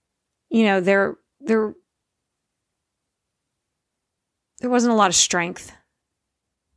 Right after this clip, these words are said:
in the person I was because I was trying to figure out who I am.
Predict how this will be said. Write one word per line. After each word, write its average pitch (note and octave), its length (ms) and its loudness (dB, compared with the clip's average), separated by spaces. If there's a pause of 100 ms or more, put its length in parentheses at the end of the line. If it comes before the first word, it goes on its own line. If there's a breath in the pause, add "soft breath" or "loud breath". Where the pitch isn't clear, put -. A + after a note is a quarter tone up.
(120)
in A3 80 0
the G3+ 60 2
person F#3+ 540 -4 (180)
I F#3+ 100 0
was G3+ 240 2
because B3 240 2
I B3+ 40 4
was A#3 100 0
trying C4+ 200 0
to C4+ 60 -4
figure A#3 200 0
out G#3 100 -2
who D4 160 2
I G#3 100 2
am. D#3+ 360 -14